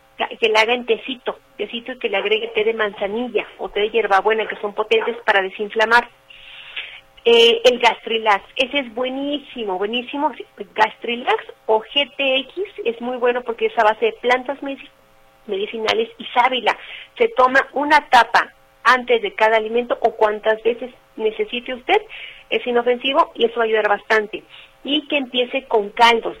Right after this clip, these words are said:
caldos que le ponga papa, chayote, apio,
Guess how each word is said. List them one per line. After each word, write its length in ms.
caldos 440
que 120
le 80
ponga 580
papa, 400
chayote, 640
apio, 520